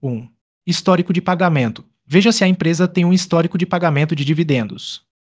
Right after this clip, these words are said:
Empresas que pagam consistentemente são geralmente mais confiáveis. Para mais detalhes, consulte o que observar no histórico de dividendos.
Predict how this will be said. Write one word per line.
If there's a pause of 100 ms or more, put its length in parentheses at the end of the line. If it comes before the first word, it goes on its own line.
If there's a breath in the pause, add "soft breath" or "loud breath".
Empresas
que
pagam
consistentemente
são
geralmente
mais
confiáveis. (280)
Para
mais
detalhes, (100)
consulte
o
que
observar
no
histórico
de
dividendos.